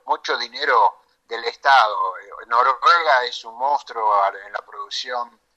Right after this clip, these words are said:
de salmón, pero obviamente sus comienzos fueron altamente subsidiados por el gobierno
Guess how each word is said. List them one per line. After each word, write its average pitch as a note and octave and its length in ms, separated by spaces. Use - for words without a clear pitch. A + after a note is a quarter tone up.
de G2 140
salmón, B2+ 580
pero F#2+ 340
obviamente A2+ 920
sus - 380
comienzos A2+ 680
fueron G2+ 340
altamente A2 520
subsidiados G#2+ 680
por - 180
el G#2+ 80
gobierno A#2+ 580